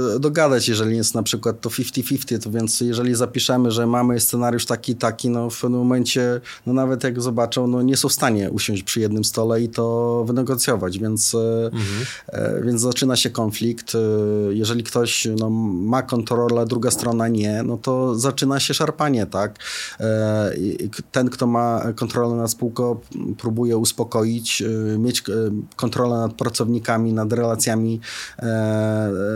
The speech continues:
Speaker 1: z bankami, tak, e, nad kontrahentami, a druga strona może to torpedować i na przykład,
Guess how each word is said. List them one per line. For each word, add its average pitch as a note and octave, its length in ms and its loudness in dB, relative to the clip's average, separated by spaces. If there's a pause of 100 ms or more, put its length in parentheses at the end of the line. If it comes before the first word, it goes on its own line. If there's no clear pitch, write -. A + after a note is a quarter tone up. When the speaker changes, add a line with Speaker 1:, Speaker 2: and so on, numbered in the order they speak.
Speaker 1:
z G#2+ 100 -2
bankami, A#2 600 0
tak, G#2+ 420 -4
e, A2 920 -2
nad A2+ 140 -2
kontrahentami, A#2 840 2
a B2 120 -2
druga C3+ 280 0
strona A#2+ 560 0
może A#2+ 280 0
to A#2 140 -4
torpedować A#2 640 0
i A#2+ 40 0
na A#2+ 80 0
przykład, B2 460 -2